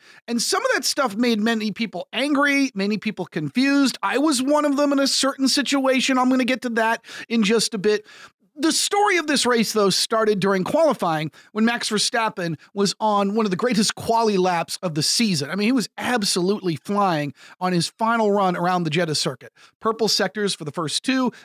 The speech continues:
and it looked like he was gonna win pole position by three-tenths of a second clear of Hamilton's best time.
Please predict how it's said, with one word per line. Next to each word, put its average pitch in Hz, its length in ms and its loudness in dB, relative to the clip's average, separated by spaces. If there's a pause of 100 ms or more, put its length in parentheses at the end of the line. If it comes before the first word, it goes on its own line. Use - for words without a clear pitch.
and 185 100 -4
it 208 80 -6
looked 294 300 0
like 277 220 0
he 247 100 0
was 233 140 -2
gonna 220 180 0
win 196 240 0
pole 320 180 -4
position 190 420 0 (240)
by 214 140 -2 (140)
three-tenths 302 720 -2
of 208 120 -2
a 196 60 2
second 190 400 -2
clear 254 420 2 (200)
of 202 220 -4
Hamilton's 226 500 0
best - 320 -4
time. 170 260 -4